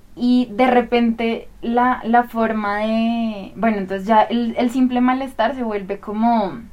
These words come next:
demasiado incómodo, ¿no? Para él, porque no lo deja básicamente vivir. O sea, si, si usted no puede dormir por tantos se-,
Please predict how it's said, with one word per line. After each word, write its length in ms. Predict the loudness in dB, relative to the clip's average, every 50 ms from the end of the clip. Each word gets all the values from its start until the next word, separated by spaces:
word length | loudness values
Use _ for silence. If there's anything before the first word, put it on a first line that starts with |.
| -20 -20 -20 -18
demasiado 640 | -14 -10 -4 0 2 2 2 0 0 0 0 2 2 2
incómodo, 640 | 0 -4 -4 0 0 0 0 0 -4 -6 -10 -10
¿no? 240 | -6 -4 -4 -4 0
Para 240 | 0 2 2 2 0
él, 160 | -2 -4 -6 -8
porque 320 | -14 -14 -14 -16 -18 -18 -18 -16 -12
no 260 | -8 -2 0 0 2
lo 120 | 4 4
deja 220 | 4 4 4 2 4
básicamente 640 | 4 4 2 0 -4 -4 -2 0 0 -2 -4 -6 -6
vivir. 360 | -6 -4 -4 -4 -4 -4 -6
O 80 | -8
sea, 140 | -12 -14 -14
si, 100 | -14 -16 -16 -16 -14
si 80 | -14 -14
usted 200 | -12 -10 -10 -8
no 160 | -8 -8 -6
puede 160 | 0 0 2
dormir 300 | 2 2 -2 -4 -8 -8
por 180 | -8 -10 -10 -6
tantos 320 | -4 -6 -6 -6 -8 -8
se-, 220 | -8 -8 -8 -8